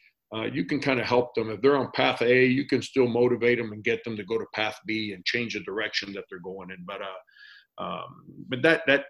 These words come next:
that goes hand in hand with, with those two things. They're, they're younger, so they're still,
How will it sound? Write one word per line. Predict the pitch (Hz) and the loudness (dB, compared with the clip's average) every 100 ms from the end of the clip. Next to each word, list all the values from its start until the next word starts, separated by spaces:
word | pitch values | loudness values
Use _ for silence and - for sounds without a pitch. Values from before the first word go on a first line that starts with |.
| - | 0
that | 135 | 2
goes | 139 135 | 2 2
hand | 131 131 | 2 2
in | 123 | 2
hand | 117 131 123 | 2 2 2
with, | 113 - - - | 0 -2 -18 -4
with | 113 107 | -4 -2
those | 113 - | -4 -2
two | 131 | -2
things. | 120 123 131 92 | 2 2 0 -2
They're, | 110 107 - | -4 -6 -2
they're | 107 | -4
younger, | 107 120 127 135 147 _ _ _ - | -2 0 0 0 -2 _ _ _ -8
so | - 113 | -4 -2
they're | 107 110 | -2 -4
still, | - 131 131 123 110 | 0 2 4 4 0